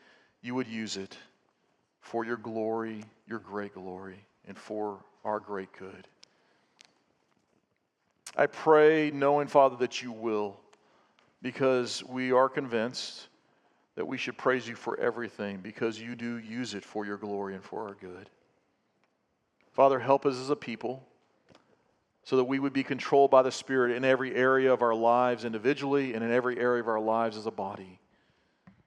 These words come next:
so that people would see we are those that sing to one another, so that we would know the word of Christ. Father, that, that we, we praise you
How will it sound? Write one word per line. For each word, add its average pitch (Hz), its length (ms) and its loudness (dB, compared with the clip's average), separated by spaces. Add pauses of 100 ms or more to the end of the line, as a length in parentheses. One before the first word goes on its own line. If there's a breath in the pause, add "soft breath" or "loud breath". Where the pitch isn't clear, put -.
so - 140 -10
that 110 120 -6
people 131 240 -6
would 127 140 2
see 120 260 -4
we 117 160 -4
are 113 80 2
those 117 500 2
that 104 120 -2
sing 143 360 -2
to 135 80 2
one 127 180 2
another, 104 520 -6 (580 soft breath)
so - 140 -6
that 117 40 0
we 113 120 -2
would 117 80 -6
know 117 160 -2
the 110 80 -4
word 110 240 -4
of 110 100 -8
Christ. - 680 -6 (2000)
Father, 123 360 4
that, 113 380 -2
that 117 180 0
we, 110 300 -8 (440 soft breath)
we 113 120 -8
praise 143 640 -4
you 95 340 -10